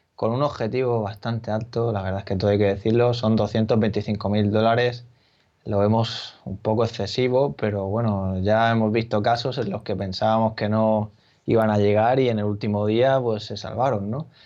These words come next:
Pero actualmente llevan unos cuatro mil ciento noventa y dos dólares, hay setenta y nueve ya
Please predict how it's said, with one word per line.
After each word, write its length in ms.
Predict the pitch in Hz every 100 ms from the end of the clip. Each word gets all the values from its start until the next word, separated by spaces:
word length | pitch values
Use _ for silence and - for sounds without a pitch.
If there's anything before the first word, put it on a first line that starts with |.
| - _ _ _ _ _ _
Pero 580 | 110 107 107 104 104 101
actualmente 640 | - 120 131 131 139 139
llevan 200 | 131 131
unos 140 | 120 110
cuatro 300 | 110 98 104
mil 400 | 113 123 120 117
ciento 320 | 120 120 120
noventa 220 | 110 107
y 20 |
dos 100 | 110
dólares, 600 | 117 127 131 147 - - -
hay 120 | 113
setenta 360 | 117 110 107 107
y 40 |
nueve 560 | 110 113 110 107 107 107
ya 420 | 110 110 107